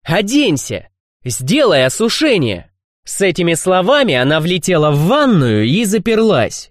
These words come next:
Стучать продолжали. Похоже, колотили уже ногами. "Да кто ж там такой нетерпеливый?" Я осушился на свободном от легковоспламеняющихся вещей месте.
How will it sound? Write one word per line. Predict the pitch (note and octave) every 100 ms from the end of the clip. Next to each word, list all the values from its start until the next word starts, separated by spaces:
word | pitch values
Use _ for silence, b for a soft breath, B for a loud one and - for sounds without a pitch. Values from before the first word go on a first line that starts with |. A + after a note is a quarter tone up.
| _ -
Стучать | - - D#3 - A#3+ B3
продолжали. | - A3+ A3+ C4 A3 B3 D#3+ G2 - _ _
Похоже, | B2+ C3 A3+ C4+ A3+
колотили | A3 G#3 G3+ B3+ A#3
уже | A3+ G3+ A3+
ногами. | A#3+ B3 B3 F#3 A#2 F#2+ - _ _ _
"Да | B2 A#2+ F#3
кто | - - C#4
ж | -
там | - C#3+
такой | B2+ F3 - B3
нетерпеливый?" | G3+ G3+ A#3 G3+ - C#4 C#4+ G3 A#2 F#2 _ _ _
Я | B2 C#3+ F3 E3
осушился | - F#3 - C#4 D4+ - C#3
на | B2+
свободном | - D3 D3+ E3+ C#4+ G3+ D3+ B2+
от | A#2+
легковоспламеняющихся | D3+ D#3 - D#3+ E3 - E3+ E3+ F3+ A3 G#3 - G3+ - G3
вещей | G3 - G#3+ F#3+
месте. | G3+ B3 D#3+ - A2+ -